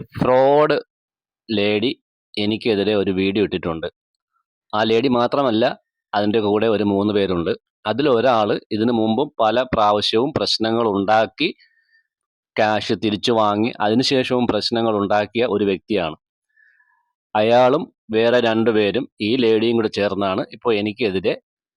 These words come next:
ആ, ഇങ്ങനെ വീഡിയോ ഇടുന്നത്. അപ്പോൾ ഞാന് ഈ വില കുറച്ച് കൊടുക്കുന്നതൊന്നും പുള്ളിക്കാരിക്ക് ഇഷ്ടപ്പെടുന്നില്ല.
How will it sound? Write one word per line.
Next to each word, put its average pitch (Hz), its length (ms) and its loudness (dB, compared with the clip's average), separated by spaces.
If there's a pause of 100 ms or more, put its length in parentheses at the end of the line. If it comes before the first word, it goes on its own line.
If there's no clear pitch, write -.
(600)
ആ, 107 60 0 (240)
ഇങ്ങനെ 143 300 0
വീഡിയോ 156 260 2
ഇടുന്നത്. 107 320 0 (460)
അപ്പോൾ 107 160 -2
ഞാന് 120 420 2
ഈ 123 340 0
വില 110 240 0
കുറച്ച് 135 360 -2
കൊടുക്കുന്നതൊന്നും 110 720 0 (200)
പുള്ളിക്കാരിക്ക് 110 560 0
ഇഷ്ടപ്പെടുന്നില്ല. 107 640 -2